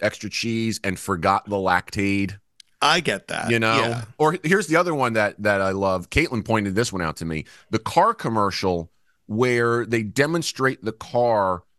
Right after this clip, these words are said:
Speaker 1: essentially going straight up the mountainside and then parking on the cliff just before it goes over.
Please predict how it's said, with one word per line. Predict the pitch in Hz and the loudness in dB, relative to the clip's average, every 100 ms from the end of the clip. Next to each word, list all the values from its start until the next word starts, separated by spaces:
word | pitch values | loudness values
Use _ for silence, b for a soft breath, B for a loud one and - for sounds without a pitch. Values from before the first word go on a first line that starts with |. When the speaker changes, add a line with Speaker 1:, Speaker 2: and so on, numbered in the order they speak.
| _ 110 | _ -4
Speaker 1:
essentially | 104 135 135 123 117 | 0 0 0 0 0
going | 101 113 107 101 | 2 0 0 -2
straight | - - - 113 139 143 - _ - | -6 -8 -6 -2 0 -2 -10 _ 2
up | 131 - - _ _ _ 92 | 2 0 -16 _ _ _ -4
the | 107 | 2
mountainside | 123 127 107 - 92 85 82 80 76 - _ _ _ | 2 2 -2 0 2 2 2 -2 -6 -14 _ _ _
and | 110 110 | -2 0
then | 104 | 0
parking | 95 - 139 135 131 113 110 - | -2 0 0 2 0 -2 -2 0
on | 117 113 | 0 0
the | 104 | -4
cliff | - - - 127 104 - - | -6 -10 0 2 2 -2 -2
just | 113 113 - | 0 0 -2
before | 95 107 104 | -4 0 0
it | 90 | 0
goes | 92 92 82 | 0 0 2
over. | 92 82 53 | 0 0 -6